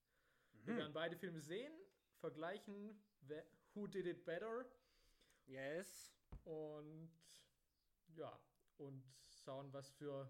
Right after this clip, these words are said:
Speaker 2: Risiken Remakes mit sich bringen und wie Martin
Speaker 1: Mhm.
Speaker 2: Scorsese die vielleicht umschifft oder ihnen auch erliegt.
Speaker 1: Ja,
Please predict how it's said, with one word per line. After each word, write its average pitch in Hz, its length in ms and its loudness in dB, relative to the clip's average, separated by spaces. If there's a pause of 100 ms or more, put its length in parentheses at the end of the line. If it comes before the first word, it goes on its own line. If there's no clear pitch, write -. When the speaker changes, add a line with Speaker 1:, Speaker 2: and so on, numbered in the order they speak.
(120)
Speaker 2:
Risiken 185 840 -2 (240)
Remakes 156 440 -4
mit 165 160 -10
sich 170 200 -12
bringen 175 380 -6
und 139 240 -8
wie 139 140 -6
Martin 139 260 -6
Speaker 1:
Mhm. 117 60 -8
Speaker 2:
Scorsese 143 440 -4
die 127 120 -6
vielleicht 127 420 -6 (760)
umschifft 160 680 -6
oder 160 260 0
ihnen 143 240 -6
auch 127 260 -8 (120)
erliegt. 123 500 -10 (680)
Speaker 1:
Ja, 208 180 0